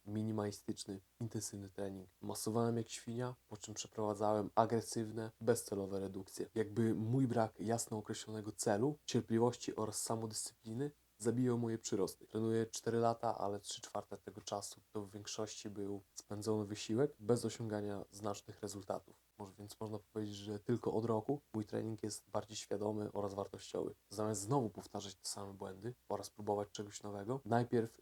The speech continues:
jasno określiłem swój cel. Chcę przez ten rok prowadzić czystą masę, konsekwentnie i z cierpliwością budować mięśnie. Szczerze powiedziawszy, zależało mi tylko na ich rozmiarze, dlatego od razu sobie powiedziałem, że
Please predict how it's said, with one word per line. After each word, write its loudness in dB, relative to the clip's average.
jasno 2
określiłem -6
swój -10
cel. -2
Chcę 4
przez -4
ten -6
rok -4
prowadzić -4
czystą 0
masę, 0
konsekwentnie 0
i -12
z -10
cierpliwością -4
budować -2
mięśnie. -6
Szczerze -2
powiedziawszy, 2
zależało 6
mi -2
tylko -4
na 0
ich -6
rozmiarze, 0
dlatego -6
od 0
razu 0
sobie -4
powiedziałem, -4
że -4